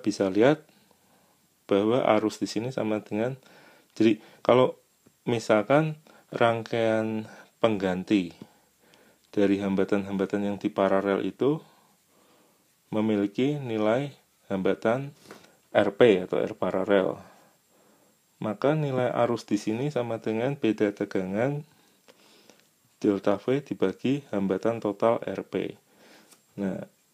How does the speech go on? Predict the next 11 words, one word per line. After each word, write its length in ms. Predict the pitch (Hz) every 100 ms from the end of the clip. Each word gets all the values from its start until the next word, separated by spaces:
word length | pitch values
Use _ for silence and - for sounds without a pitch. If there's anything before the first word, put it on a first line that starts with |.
| _ _ -
lalu 560 | 101 101 101 95 - -
I 80 | 107
satu 320 | 131 135 107
sama 320 | - 104 101
dengan 480 | 98 101 107 135 135
delta 400 | 107 95 101 95
V 80 | 98 95
satu 480 | 98 95 120 139 - _ -
dibagi 640 | 104 95 95 - 120 127
R 160 | - 98
satu. 560 | - 95 - 104 95